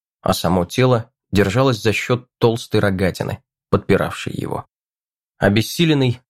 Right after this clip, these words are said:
я посмотрел на Заура, а тот глядел на уходящее за ещё более высокие горы солнце, заливавшее это прекрасное место оранжевым светом. В тот момент я понял одну важную вещь. Точнее, я слышал об этом и раньше, но,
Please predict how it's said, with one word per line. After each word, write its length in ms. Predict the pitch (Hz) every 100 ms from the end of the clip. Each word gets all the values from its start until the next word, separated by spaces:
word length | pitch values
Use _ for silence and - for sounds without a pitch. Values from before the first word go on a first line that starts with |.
| _ _ _
я 220 | - 107
посмотрел 500 | 127 127 110 98 131
на 140 | 117 98
Заура, 500 | 98 127 135 113 - _ _
а 120 | - -
тот 240 | - 135
глядел 380 | 113 101 104 123
на 120 | 113
уходящее 600 | 95 98 92 127 - 104
за 140 | 90 95
ещё 280 | 92 -
более 360 | 107 95 120 110
высокие 440 | 101 - 107 101
горы 280 | 90 107 107
солнце, 560 | - - 92 - - - _ _ -
заливавшее 680 | 98 95 87 117 - 104
это 240 | - 95 92
прекрасное 560 | - - 92 - 82
место 340 | 80 107 - 101
оранжевым 640 | - 98 92 92 90 87
светом. 460 | - - - - - _ _ _ _ _
В 120 | -
тот 180 | - 135
момент 420 | 120 127 143 135 -
я 160 | 107
понял 480 | 101 - 147 139 123
одну 280 | - 101 117
важную 560 | 107 123 120 117 107 104 _ _
вещь. 460 | - 87 85 - - _ _ _ -
Точнее, 380 | - - 101 92
я 100 | 92
слышал 320 | - 113 -
об 100 | 101
этом 220 | 107 104
и 40 | 107
раньше, 340 | 120 110 -
но, 260 | 90 90